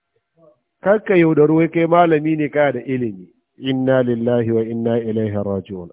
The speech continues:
Allah ya ce, "Wa ma utitum min al-ilmi illa qalila." Kar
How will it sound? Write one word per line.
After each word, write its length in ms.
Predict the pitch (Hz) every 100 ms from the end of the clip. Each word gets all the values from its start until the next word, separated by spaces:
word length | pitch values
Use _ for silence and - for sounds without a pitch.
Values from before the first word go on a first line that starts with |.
| -
Allah 220 | 139 131
ya 40 |
ce, 120 | 123 131
"Wa 100 | 113
ma 140 | 127
utitum 600 | 127 131 - 135 131 131 120
min 140 | 131
al-ilmi 580 | 120 113 131 139 143 143 - _ _ _ _
illa 380 | 120 113 110 107
qalila." 640 | 104 104 98 98 92 82 78 _ _ _ _ _ _ _ _ _ _ _ _ _ _ _ _ _ _ _ _ _
Kar 120 | 180